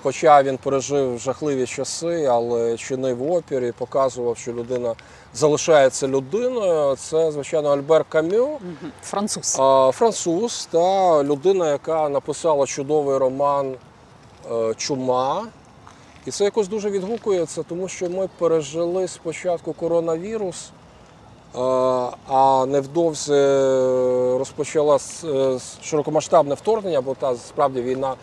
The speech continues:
Speaker 1: триває з чотирнадцятого року, але, в принципі, масштаби не, не, не, не, не співмірні, та?
Speaker 2: Мгм.
Speaker 1: І Кам'ю якраз він, е,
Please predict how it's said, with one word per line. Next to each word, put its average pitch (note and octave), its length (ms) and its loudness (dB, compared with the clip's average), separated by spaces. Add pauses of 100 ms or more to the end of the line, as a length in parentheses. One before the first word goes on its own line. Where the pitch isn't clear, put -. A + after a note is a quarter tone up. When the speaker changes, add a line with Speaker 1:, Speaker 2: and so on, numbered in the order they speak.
(280)
Speaker 1:
триває D3 380 6
з - 20 -10
чотирнадцятого D#3+ 880 -4
року, C3 300 -2
але, B2+ 260 2
в B2 60 -4
принципі, C#3 600 -4 (400)
масштаби C#3 540 2
не, C3 360 0
не, C3+ 260 -4
не, C#3 220 -2
не, C#3 440 4 (180)
не C3+ 80 -2
співмірні, D#3+ 680 -4
та? E3 160 -10 (260)
Speaker 2:
Мгм. G#3+ 160 -6 (480)
Speaker 1:
І F#3 180 2
Кам'ю A3 420 -4
якраз B3 600 -6
він, A#3+ 320 -8 (120)
е, D3+ 280 -4